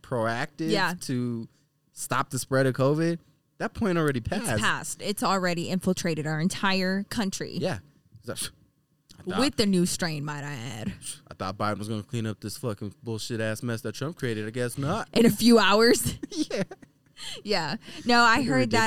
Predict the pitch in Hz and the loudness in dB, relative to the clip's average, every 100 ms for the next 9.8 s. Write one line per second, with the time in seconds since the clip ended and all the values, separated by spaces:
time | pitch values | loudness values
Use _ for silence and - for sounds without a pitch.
0 | 214 202 196 196 196 190 196 185 175 180 | 4 2 2 0 -2 -2 0 2 2 2
1 | 214 190 175 175 170 - 147 131 151 151 | 2 0 -2 -4 -6 -6 -6 -8 -8 -10
2 | 170 160 135 98 65 52 - 101 71 50 | -10 -8 -8 -8 -10 -10 -10 -10 -10 -10
3 | 226 - - - - - 226 202 208 180 | -14 -16 -20 -20 -16 -6 4 8 8 6
4 | - 165 151 147 151 165 120 107 - - | 2 -2 0 -2 2 2 2 -8 -4 -2
5 | 160 113 110 156 - - 196 - 214 - | -2 -2 -4 -4 -4 -4 -6 -6 -10 -6
6 | 233 233 220 220 349 311 202 220 285 - | -2 0 2 4 6 4 4 2 2 4
7 | 220 208 185 185 190 190 180 180 185 175 | 2 2 0 0 2 2 2 2 0 0
8 | 196 196 180 190 269 285 269 277 214 208 | -2 -2 -2 0 2 2 2 0 0 -2
9 | 202 214 208 202 196 196 202 180 | 0 -2 0 0 0 -2 -2 -8